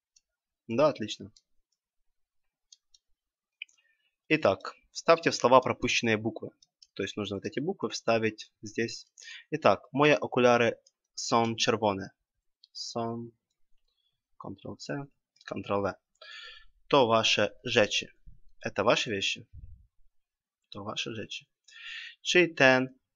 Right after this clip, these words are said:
бронзовый, снова та же буква, прямо отсюда. Чик,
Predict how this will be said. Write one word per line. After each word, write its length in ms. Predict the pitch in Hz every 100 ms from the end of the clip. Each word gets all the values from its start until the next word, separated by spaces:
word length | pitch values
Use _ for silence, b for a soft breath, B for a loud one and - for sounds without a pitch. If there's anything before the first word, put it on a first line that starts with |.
| -
бронзовый, 800 | 117 113 110 120 120 123 143 147 - - _ _
снова 500 | - - 104 95 104 _ - -
та 120 | 98
же 120 | 107
буква, 360 | 160 160 156 151
прямо 280 | - 156 101
отсюда. 320 | - 139 143 147 _ _ _ _ _
Чик, 160 | -